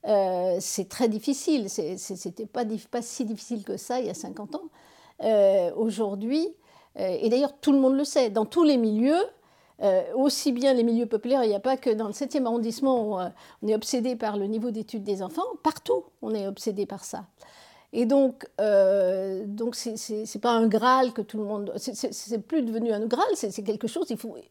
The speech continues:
si possible, rentrer dans ces métiers, enfin, dans ce niveau de diplôme qui vous garantit, plus ou moins quand même, une insertion dans la société.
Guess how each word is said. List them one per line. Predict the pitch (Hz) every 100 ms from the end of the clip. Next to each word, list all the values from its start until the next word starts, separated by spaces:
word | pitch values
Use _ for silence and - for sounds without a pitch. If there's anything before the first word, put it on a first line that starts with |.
| _ _
si | - - 359
possible, | 339 247 - 330
rentrer | 214 240 240 - 277 339 _ _
dans | 190 226 285 311 _ _
ces | - - 262
métiers, | 226 - 262 262 381 -
enfin, | - 220
dans | 208 220
ce | -
niveau | 214 269 320
de | 254
diplôme | 240 277 320 - - - _ _ _
qui | - 339
vous | 330
garantit, | 311 294 269 254 247 294 - _ _ _ _ _ _ _ -
plus | 262 294 294 220
ou |
moins | 190 190
quand | 190 180
même, | 226 330 415 -
une | 220
insertion | 190 202 185 320
dans | 311
la | 214
société. | 208 262 240 180